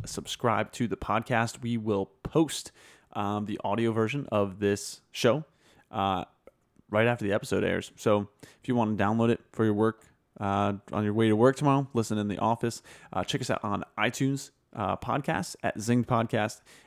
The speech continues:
and also on Spotify. You can find us on there at Zinged Podcast. Uh, and finally, we will be live on YouTube right after every air,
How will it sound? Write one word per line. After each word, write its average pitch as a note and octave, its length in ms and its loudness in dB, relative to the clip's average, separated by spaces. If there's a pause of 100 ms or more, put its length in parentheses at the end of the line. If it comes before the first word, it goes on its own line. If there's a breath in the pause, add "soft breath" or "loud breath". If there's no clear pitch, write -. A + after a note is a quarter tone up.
and A#2+ 240 0
also A#2+ 280 0
on G2 140 0
Spotify. A2+ 500 0
You A2+ 60 -2
can G#2 140 -4
find G#2+ 200 0
us G2+ 120 -6
on G#2+ 100 -2
there A2 120 -2
at G2+ 100 -4
Zinged A2 180 -8
Podcast. G#2+ 600 -8 (540 soft breath)
Uh, G#2 280 0
and A2 200 -2
finally, C3+ 460 0
we A#2+ 200 -4
will B2 380 2
be B2+ 280 -6
live G2+ 720 0
on G2+ 240 -2
YouTube A2 540 -2 (240)
right D#3 260 6
after G2+ 360 0
every G2 340 0
air, G2 300 0